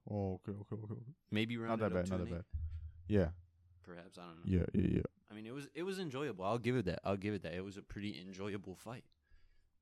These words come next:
Speaker 2: It's just
Speaker 1: I agree. Yeah, I wish there was more.
Speaker 2: Yeah.
Speaker 1: There was more.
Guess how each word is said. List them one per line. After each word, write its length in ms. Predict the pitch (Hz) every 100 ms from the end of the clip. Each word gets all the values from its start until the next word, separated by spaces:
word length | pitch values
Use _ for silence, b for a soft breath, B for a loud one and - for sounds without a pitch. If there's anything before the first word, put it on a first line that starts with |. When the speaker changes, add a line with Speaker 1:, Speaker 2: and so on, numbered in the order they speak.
| _ _
Speaker 2:
It's 120 | 101 90
just 300 | 92 - - -
Speaker 1:
I 40 |
agree. 260 | 110 120 92
Yeah, 120 | 104
I 20 |
wish 160 | 110 120
there 100 | 110
was 160 | 95
more. 420 | 92 92 92 85 87 - _ -
Speaker 2:
Yeah. 140 | 90 90
Speaker 1:
There 100 | 95
was 140 | 87
more. 300 | 90 87